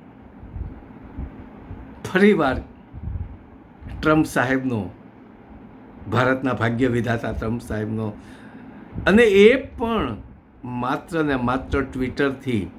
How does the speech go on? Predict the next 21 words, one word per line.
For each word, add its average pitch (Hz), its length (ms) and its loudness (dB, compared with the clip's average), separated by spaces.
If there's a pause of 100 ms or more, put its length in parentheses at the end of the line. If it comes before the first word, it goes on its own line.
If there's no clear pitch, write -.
આદેશ 117 440 -2
આવ્યો 101 320 -2 (1080)
કે 127 80 2
યુદ્ધ 156 320 4
બંધ 156 400 4
ન 156 120 4
થાય 147 260 0
તો 139 140 -8
અમે 131 200 0
તમારી 127 340 -4
સાથે 120 340 -6
તમ-, 117 400 -6
વેપાર 110 440 -2
બંધ 107 300 0
કરી 104 260 -2
દઈશું. 92 460 -6 (2250)
ખરેખર 214 300 4
પાકિસ્તાનને 247 640 -4
તો 285 160 -2
જોઈતું 277 440 2
હતું, 113 240 -4